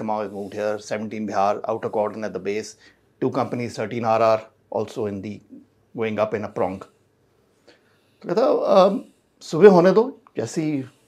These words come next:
फर्स्ट लाइट होगी हम आपको भेज देंगे वहाँ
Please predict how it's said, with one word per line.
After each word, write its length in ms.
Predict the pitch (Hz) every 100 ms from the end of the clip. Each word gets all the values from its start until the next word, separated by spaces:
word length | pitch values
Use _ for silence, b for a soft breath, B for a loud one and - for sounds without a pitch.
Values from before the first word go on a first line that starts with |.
| _
फर्स्ट 280 | 147 151 -
लाइट 200 | 151 139
होगी 240 | 135 131
हम 220 | 139 131 107
आपको 380 | 104 - 110 - _ _ _ _ _ _ _ _ _ _ _ _ _ _ _ -
भेज 200 | 110 110
देंगे 240 | 107 147 156
वहाँ 380 | 120 117 123